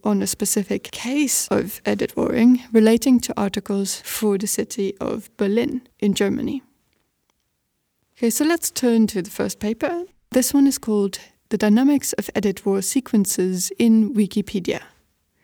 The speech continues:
And this article looks at edit warring behavior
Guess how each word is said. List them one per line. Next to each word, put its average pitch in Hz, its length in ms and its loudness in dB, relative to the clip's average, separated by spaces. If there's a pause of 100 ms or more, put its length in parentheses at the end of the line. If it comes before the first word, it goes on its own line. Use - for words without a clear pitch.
(320)
And 233 80 6
this 302 160 4
article 294 320 2
looks 214 400 0
at 196 560 -2
edit 247 280 0
warring 277 240 4
behavior 196 640 0